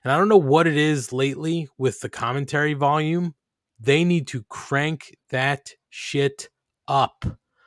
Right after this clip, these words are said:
Like, I know you wanna catch the crowd and have it appear so loud, like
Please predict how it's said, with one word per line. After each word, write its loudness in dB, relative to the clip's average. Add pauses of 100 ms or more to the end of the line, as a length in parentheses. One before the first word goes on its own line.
(180)
Like, -4
I 0
know 2
you -4
wanna -2
catch -8
the -10
crowd -6 (500)
and -10
have -4
it -8
appear -4 (120)
so 4
loud, -2
like -6